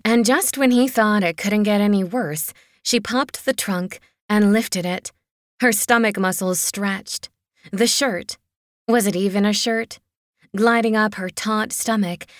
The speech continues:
and tightening over her high breasts. Beck swung the bag off his shoulder and held it over his lap before she could witness his reaction to her body.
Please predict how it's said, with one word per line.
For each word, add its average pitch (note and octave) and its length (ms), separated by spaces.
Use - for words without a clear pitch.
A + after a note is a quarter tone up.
and G#3+ 180
tightening F#3 520
over F3 200
her F3 140
high G3 340
breasts. F#3 720
Beck A#3 300
swung G#3 340
the F#3 100
bag G3 280
off G3 200
his G3 140
shoulder A#3 460
and F3 160
held G#3+ 280
it G#3 80
over G3 200
his F#3+ 220
lap G3 400
before A3 220
she A#3+ 140
could A3+ 160
witness A3 380
his G#3+ 200
reaction G#3+ 640
to F3+ 80
her F3 160
body. E3 560